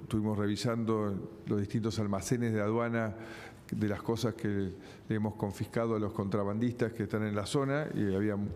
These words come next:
mucha mercadería que puede servir, sobre todo en términos de, de ropa y elementos para la casa, porque en muchos casos han perdido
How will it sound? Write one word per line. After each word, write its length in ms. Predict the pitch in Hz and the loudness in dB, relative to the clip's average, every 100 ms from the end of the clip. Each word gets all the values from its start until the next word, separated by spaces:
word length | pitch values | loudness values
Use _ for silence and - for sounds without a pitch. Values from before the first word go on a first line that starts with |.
| - | 0
mucha 360 | 120 120 120 113 | 2 2 2 0
mercadería 580 | 104 104 107 113 120 | 0 0 2 4 2
que 120 | 104 90 | 2 0
puede 240 | 113 110 | 2 2
servir, 580 | 110 107 120 127 131 135 - - - - - - - 120 | 2 2 2 2 0 -6 -10 -14 -14 -16 -18 -20 -10 -4
sobre 240 | - 110 | 0 0
todo 180 | 113 107 | 2 0
en 120 | 101 | 2
términos 420 | 107 107 107 95 | 0 2 2 2
de, 240 | 92 92 98 | 0 0 0
de 180 | 101 | 0
ropa 680 | 92 117 117 - 107 98 92 - - - - - - - | 2 2 2 0 0 2 0 -4 -12 -14 -14 -16 -6 0
y 80 | |
elementos 500 | 101 98 110 110 110 | 0 2 0 0 0
para 160 | 104 98 | 0 -2
la 100 | 98 | 0
casa, 380 | 107 117 135 117 | 0 0 0 0
porque 280 | 101 92 98 | -2 0 0
en 220 | 92 92 - - - | 0 -2 -4 -14 -8
muchos 340 | - 110 104 104 | -2 0 0 -2
casos 340 | 110 104 113 | -2 -2 0
han 140 | 101 95 | 0 0
perdido 720 | 92 92 104 101 95 92 | 0 2 2 2 2 -2